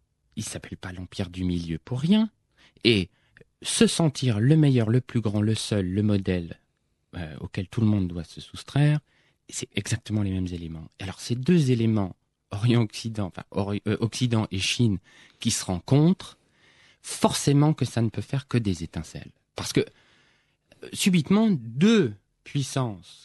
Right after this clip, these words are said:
qui s'imaginent suprêmes se rencontrent. Se rencontrent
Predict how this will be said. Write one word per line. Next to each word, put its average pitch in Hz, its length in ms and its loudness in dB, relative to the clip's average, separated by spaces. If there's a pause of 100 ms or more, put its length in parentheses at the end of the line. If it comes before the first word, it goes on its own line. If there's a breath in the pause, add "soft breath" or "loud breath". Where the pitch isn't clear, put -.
(120)
qui 139 120 -6
s'imaginent 135 880 2 (340)
suprêmes 196 840 0 (800)
se - 180 0
rencontrent. - 760 -2 (260)
Se - 140 -10
rencontrent 147 680 2